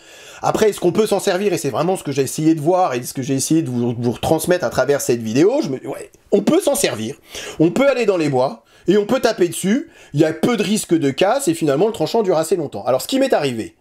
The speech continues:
par contre, donc au niveau du manche,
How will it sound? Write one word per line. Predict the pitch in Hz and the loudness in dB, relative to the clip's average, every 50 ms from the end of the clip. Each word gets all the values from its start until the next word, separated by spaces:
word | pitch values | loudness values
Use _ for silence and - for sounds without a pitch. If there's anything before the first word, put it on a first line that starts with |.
| _ _ _ _ _ | _ _ _ _ _
par | - 190 185 - - | -2 -2 -2 -2 -2
contre, | 247 254 262 277 294 285 - - - - - - - - | 0 2 2 2 0 -2 -6 -12 -16 -16 -16 -12 -2 0
donc | 160 165 240 | 2 2 4
au | 233 | 2
niveau | 233 240 220 233 | 2 2 0 0
du | 196 185 202 | 0 2 2
manche, | 202 202 214 240 277 320 311 - - | 2 2 2 0 0 -2 -4 -8 -14